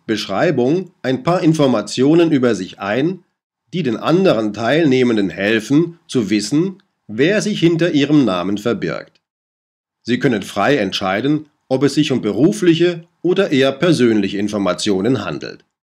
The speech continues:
Vergessen Sie dabei nicht, dass alle Nutzer der Plattform diese Beschreibung sehen können, Ihre Kollegen, aber auch die Schülerinnen und Schüler.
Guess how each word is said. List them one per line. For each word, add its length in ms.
Vergessen 460
Sie 100
dabei 340
nicht, 480
dass 320
alle 240
Nutzer 340
der 140
Plattform 800
diese 280
Beschreibung 600
sehen 380
können, 460
Ihre 240
Kollegen, 760
aber 340
auch 140
die 160
Schülerinnen 800
und 180
Schüler. 480